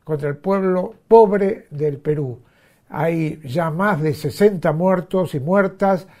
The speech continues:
hay, eh, miles de heridos y detenidos y detenidas, hay gente desaparecida en el Perú actual, hay, eh,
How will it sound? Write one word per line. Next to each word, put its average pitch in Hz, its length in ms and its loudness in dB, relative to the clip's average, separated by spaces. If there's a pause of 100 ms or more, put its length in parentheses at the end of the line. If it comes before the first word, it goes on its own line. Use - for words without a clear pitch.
(240)
hay, 180 600 0
eh, 147 580 -4
miles 190 720 -2 (320)
de 180 580 -4
heridos 175 720 0
y 165 80 -2
detenidos 165 800 -2
y 139 60 -6
detenidas, 185 840 0 (380)
hay 185 160 4
gente 240 480 0
desaparecida 143 1200 -2 (400)
en 147 160 -2
el 139 100 -4
Perú 226 480 -2 (360)
actual, 214 720 4 (420)
hay, 226 560 2
eh, 160 640 -2